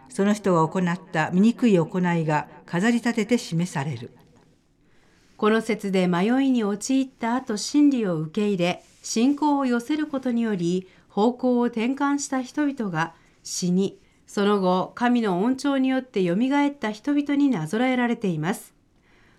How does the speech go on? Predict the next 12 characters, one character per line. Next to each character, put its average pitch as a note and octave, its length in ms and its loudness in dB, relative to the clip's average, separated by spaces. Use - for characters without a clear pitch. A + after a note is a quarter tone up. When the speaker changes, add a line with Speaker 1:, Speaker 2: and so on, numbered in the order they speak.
Speaker 2:
コ A#3+ 180 4
ー A3+ 40 6
ラ G#3+ 140 4
ン G3 80 0
は F#3 140 0
繰 G#3 140 -4
り B3 120 0
返 B3+ 280 0
し、 A3 460 -4
生 A3 320 0
と F#3+ 160 -6
死、 - 400 -6